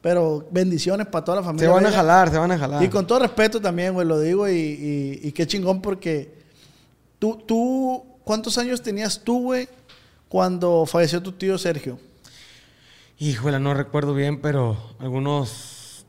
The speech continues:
Speaker 2: diez, once.
Speaker 1: Ujú.
Speaker 2: O menos.
Speaker 1: Y, y ahorita, ahorita tú a tu edad, güey, asimilas lo que fue tu tío Sergio.
Speaker 2: Sí, ya, pero,
Speaker 1: Ok.
Speaker 2: pero cuando estaba morro, no.
Speaker 1: No, no, no, cuando estaba morro, pues me imagino que no.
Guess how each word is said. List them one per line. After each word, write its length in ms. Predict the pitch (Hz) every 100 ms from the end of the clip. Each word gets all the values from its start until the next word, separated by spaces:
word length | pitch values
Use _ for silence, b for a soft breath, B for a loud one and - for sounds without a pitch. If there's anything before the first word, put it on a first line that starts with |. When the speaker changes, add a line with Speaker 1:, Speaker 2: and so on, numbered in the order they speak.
| -
Speaker 2:
diez, 460 | - 117 131 135
once. 440 | 131 143 143 120 107 - - _
Speaker 1:
Ujú. 300 | 147 123 135 127 - _
Speaker 2:
O 120 | 143
menos. 680 | 147 131 104 120 180 175 117
Speaker 1:
Y, 220 | 208 233 240
y 40 |
ahorita, 720 | 220 202 208 254 254 226 - - _ _ -
ahorita 380 | 175 185 233 226 -
tú 180 | 214 240
a 100 | 247
tu 100 | 214
edad, 240 | 156 170 196
güey, 300 | 220 233 240 -
asimilas 920 | - 185 190 180 165 185 220 220 - - _
lo 240 | 190 196
que 140 | 190 170
fue 220 | - 160
tu 140 | 175
tío 200 | 190 196
Sergio. 420 | 185 214 202 151 160 _ _ _ _ _ _ - 131 -
Speaker 2:
Sí, 580 | - - - 165 165 135
ya, 480 | 139 135 110 107 -
pero, 220 | 151 160
Speaker 1:
Ok. 60 | 143
Speaker 2:
pero 180 | 165 165
cuando 140 | 165
estaba 200 | - 123
morro, 280 | 151 175 175
no. 360 | 170 170 113 135
Speaker 1:
No, 220 | 240 190
no, 200 | 175 196
no, 160 | 190 220
cuando 200 | 196 165
estaba 240 | - 156
morro, 240 | 156 147 151
pues 140 | 151
me 60 | 151
imagino 320 | 131 131 135
que 140 | 127 131
no. 200 | 170